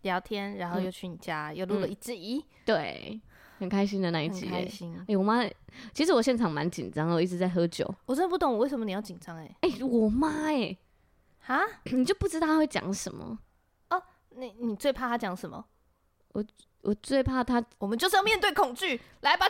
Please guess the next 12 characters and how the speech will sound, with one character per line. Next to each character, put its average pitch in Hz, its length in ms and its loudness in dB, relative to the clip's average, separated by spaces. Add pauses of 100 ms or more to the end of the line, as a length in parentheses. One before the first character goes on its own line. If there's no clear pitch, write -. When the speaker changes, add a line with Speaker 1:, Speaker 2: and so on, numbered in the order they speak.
(120)
Speaker 1:
恐 349 180 2
惧 381 80 2 (120)
讲 339 220 2
出 - 60 2
来。 392 260 8 (360)
Speaker 2:
<laughs> 254 280 -8
我 233 200 4
最 311 360 2
怕 302 200 4
她 277 220 4 (880)
就 - 160 2
是 269 200 4